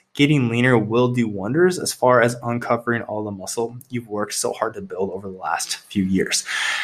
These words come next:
And I know, like, for me personally, this is exactly what happened when I did my first photo shoot. Um, so, like, very much, I built a bit of muscle in the process,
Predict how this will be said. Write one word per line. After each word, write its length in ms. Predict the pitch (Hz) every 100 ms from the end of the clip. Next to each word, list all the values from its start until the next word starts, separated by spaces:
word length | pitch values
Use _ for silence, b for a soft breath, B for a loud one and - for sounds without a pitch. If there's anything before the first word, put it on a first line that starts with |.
| B
And 120 | 120
I 40 | 139
know, 160 | 147
like, 200 | 147 139
for 200 | - 131
me 220 | 117 123 131
personally, 680 | - 98 - 143 151 160 - b b -
this 200 | 127 127
is 140 | 175
exactly 600 | 160 113 107 107 - 120
what 360 | 107 101 101 -
happened 560 | - 95 104 101 98
when 240 | 101 98 95
I 180 | 101 98
did 360 | 95 92 92
my 220 | 92 95
first 540 | - - 85 - - - _ _ _ _
photo 260 | - 110 104
shoot. 340 | - - - - _ _ _ _ _ - -
Um, 640 | 139 127 120 104 101 - -
so, 800 | - 160 143 135 127 123 - -
like, 200 | 135 120
very 200 | 127 123
much, 340 | 113 113 - -
I 80 | 120
built 240 | 110 123 123
a 60 |
bit 180 | 104 98
of 60 | 110
muscle 280 | 123 147
in 60 | 143
the 80 | 139
process, 640 | 139 131 - 180 190